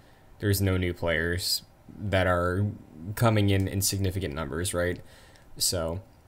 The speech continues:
I'm with you. I think it's an overall net positive for everyone. Um, and I do think it introduces things of, like, okay, what happens when everybody completes the gear sets?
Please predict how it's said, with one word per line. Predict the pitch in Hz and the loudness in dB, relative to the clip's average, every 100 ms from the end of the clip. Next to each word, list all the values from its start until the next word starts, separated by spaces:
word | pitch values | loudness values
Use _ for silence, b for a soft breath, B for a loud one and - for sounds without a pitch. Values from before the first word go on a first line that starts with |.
| - - | -20 0
I'm | 117 123 | 4 6
with | 123 | 6
you. | 110 | 6
I | 104 | 6
think | 110 | 4
it's | 107 | 4
an | 113 | 4
overall | 87 101 101 95 92 90 73 - - - | 4 4 4 4 2 0 -4 -12 -12 -2
net | 101 87 - | 0 0 -2
positive | 90 92 92 98 98 - - | -2 -2 0 0 -2 -4 -12
for | - 104 | -8 -4
everyone. | 80 101 101 101 101 104 b b b b - | 0 2 2 4 2 0 b b b b -16
Um, | - 85 78 80 - | -8 -6 -6 -8 -4
and | 98 92 92 90 90 87 - - - - - - - | 0 2 2 2 0 -4 -10 -20 -20 -20 -20 -20 -8
I | 98 101 | 0 2
do | 101 131 165 | 4 4 4
think | 170 151 | 4 2
it | 113 | 2
introduces | 123 135 135 139 123 | 0 0 0 2 2
things | 131 131 | 2 2
of, | 123 | 2
like, | 110 107 107 | 4 4 2
okay, | 104 107 107 | 2 4 6
what | 104 | 6
happens | 101 101 107 104 | 4 4 2 2
when | 101 | 2
everybody | 98 101 | 2 2
completes | 95 95 92 - | 0 0 0 0
the | 101 | 0
gear | 95 101 | 4 6
sets? | 104 110 104 101 - | 6 4 4 4 0